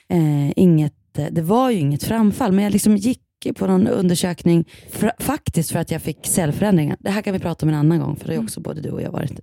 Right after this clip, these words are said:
Speaker 1: med
Speaker 2: Mm.
Speaker 1: om, att man får operera bit, bort en bit av livmodertappen, eh, och den oron. Men det tar vi ett annat avsnitt,
Speaker 2: Mm.
Speaker 1: tycker jag. Men då i alla fall hamnade jag hos en gynekolog som sa så här bara, men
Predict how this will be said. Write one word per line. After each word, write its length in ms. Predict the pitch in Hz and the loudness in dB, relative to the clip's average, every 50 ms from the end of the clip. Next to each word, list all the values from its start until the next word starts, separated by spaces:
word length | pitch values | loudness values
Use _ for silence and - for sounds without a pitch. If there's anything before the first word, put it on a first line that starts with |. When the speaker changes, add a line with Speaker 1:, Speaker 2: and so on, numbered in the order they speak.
| - | 0
Speaker 1:
med 120 | - 160 156 | 2 4 4
Speaker 2:
Mm. 120 | 151 - | 4 2
Speaker 1:
om, 240 | - - - - - _ | 0 0 -2 -4 -4 _
att 360 | - - 82 - _ _ - - - | -6 -6 -6 -6 _ _ -14 -12 -4
man 280 | - 78 73 76 - - _ _ _ | -2 0 0 0 0 -2 _ _ _
får 80 | - - | -14 -12
operera 260 | - - 143 147 147 | -8 -6 -6 -6 -6
bit, 220 | 131 131 151 143 _ _ _ _ | -6 -6 -8 -8 _ _ _ _
bort 300 | - 165 156 - _ - | -8 -8 -8 -8 _ -4
en 100 | 151 139 | 0 0
bit 220 | 143 147 - - - | 0 0 -2 -4 -8
av 120 | 147 139 - _ - - - _ | -8 -8 -10 _ -20 -20 -20 _
livmodertappen, 800 | - 170 165 165 139 143 147 139 147 - 185 165 - - - - - _ _ _ - - | -2 0 0 2 2 0 0 0 -2 -4 -4 -8 -6 -10 -12 -12 -12 _ _ _ -8 -6
eh, 280 | 165 151 143 139 - - | -4 -4 -2 -4 -4 -4
och 80 | - | -2
den 220 | 139 170 170 170 147 | -2 0 0 0 0
oron. 300 | 143 139 131 147 156 - - | -2 -4 -6 -8 -6 -4 -2
Men 120 | 233 247 | 0 0
det 80 | 277 285 | 0 0
tar 160 | - 247 208 | 0 -2 -2
vi 60 | 175 | -2
ett 100 | 170 - | -4 -4
annat 240 | 170 175 170 160 - | 0 0 0 0 0
avsnitt, 500 | 165 165 160 - 180 160 - _ - - | -4 -4 -2 -2 -2 -2 -2 _ -8 -4
Speaker 2:
Mm. 280 | 185 185 180 190 196 - | 0 0 0 0 -2 -6
Speaker 1:
tycker 200 | - 160 170 160 | -8 -6 -6 -6
jag. 200 | 143 139 - - _ - | -6 -8 -12 -12 _ 0
Men 240 | - 202 208 202 - _ _ _ _ _ - 190 | 0 2 2 0 -4 _ _ _ _ _ -4 0
då 240 | 226 240 233 220 - | 2 2 2 2 2
i 80 | - | 0
alla 140 | 202 196 190 | 0 0 0
fall 100 | 156 185 | -2 -2
hamnade 240 | 185 185 196 208 220 | -2 2 2 2 2
jag 60 | 220 | 2
hos 80 | 175 175 | 0 0
en 60 | 175 | 4
gynekolog 400 | 170 160 151 - 160 160 147 - | 4 4 2 0 -6 -8 -6 -6
som 120 | - 156 | -6 -6
sa 200 | 151 - 233 220 | -4 -2 -2 -2
så 120 | - - 151 | -2 -2 -4
här 60 | 135 | -4
bara, 180 | 135 - - - | -4 -6 -4 2
men 120 | - 196 | 2 2